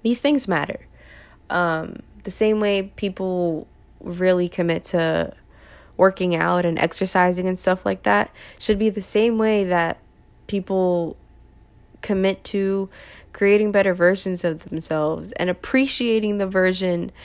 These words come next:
that they are now and the version that they will be, the version of this, of themselves that they will be, and appreciate all parts of their being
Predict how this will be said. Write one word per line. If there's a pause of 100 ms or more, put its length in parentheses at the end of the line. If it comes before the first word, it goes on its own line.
(140)
that
they
are
now (840)
and
the
version
that
they
will
be, (160)
the
version
of
this, (220)
of
themselves
that
they
will
be, (680)
and (640)
appreciate (340)
all (480)
parts
of
their
being